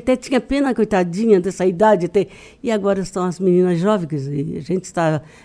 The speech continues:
vendo menina aí de vinte anos com câncer de mama.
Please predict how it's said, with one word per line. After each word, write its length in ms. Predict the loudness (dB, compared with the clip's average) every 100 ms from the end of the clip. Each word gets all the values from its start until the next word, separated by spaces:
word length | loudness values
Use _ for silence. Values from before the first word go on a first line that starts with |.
| -8
vendo 340 | 2 4 4
menina 340 | 4 4 6 4
aí 100 | 2
de 120 | 2
vinte 360 | 2 2 2 -2
anos 280 | -2 -4
com 140 | -4 -4
câncer 340 | -2 -2 -2
de 100 | 0
mama. 320 | 2 4 2